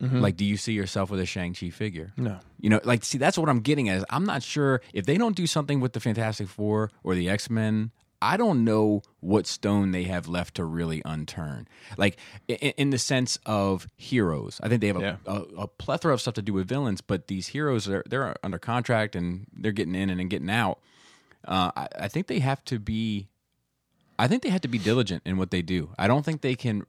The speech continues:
Speaker 2: r-, ride this wave forever, because once the he-, then once the main characters that you're following become less interesting, then you're left with Iron Fist on Netflix.
Speaker 1: <laughs> Well, you know, uh, yeah, yeah. I, I don't know. It's gonna be interesting to see how they take these characters from the cinematic universe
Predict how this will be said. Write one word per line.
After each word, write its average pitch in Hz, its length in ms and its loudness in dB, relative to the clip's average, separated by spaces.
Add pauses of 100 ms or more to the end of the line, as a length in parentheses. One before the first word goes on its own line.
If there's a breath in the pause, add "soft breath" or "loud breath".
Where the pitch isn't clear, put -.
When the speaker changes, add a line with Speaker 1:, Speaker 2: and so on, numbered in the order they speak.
Speaker 2:
r-, - 160 -8
ride 101 380 4
this - 160 -4
wave 90 380 0
forever, 82 580 -2
because 92 240 -4
once 117 240 0
the 143 140 -2
he-, 117 200 -6
then 120 220 0
once 147 220 2
the 143 80 -2
main 120 240 0
characters 117 380 0
that 95 120 -2
you're 87 80 -4
following 107 460 4
become 92 360 2
less 82 220 0
interesting, 82 540 0
then 90 100 2
you're 90 140 4
left 87 260 2
with 90 180 0
Iron 107 220 4
Fist - 320 0
on 95 80 0
Netflix. - 460 -4 (120)
Speaker 1:
<laughs> 123 680 0
Well, 143 420 10 (240 soft breath)
you 135 100 2
know, 139 160 8
uh, - 460 -8 (680)
yeah, 120 360 2 (160)
yeah. 113 180 0
I, 113 240 -4 (160)
I - 100 -2
don't 123 100 4
know. 98 120 0
It's 123 120 -2
gonna 170 140 6
be 131 140 2
interesting 117 400 -2
to 110 60 -2
see 110 160 -4
how 110 140 2
they 110 120 0
take 104 240 -4
these 104 360 -6
characters 104 400 -2
from 101 120 -4
the 98 60 0
cinematic 98 580 -2
universe 101 640 -4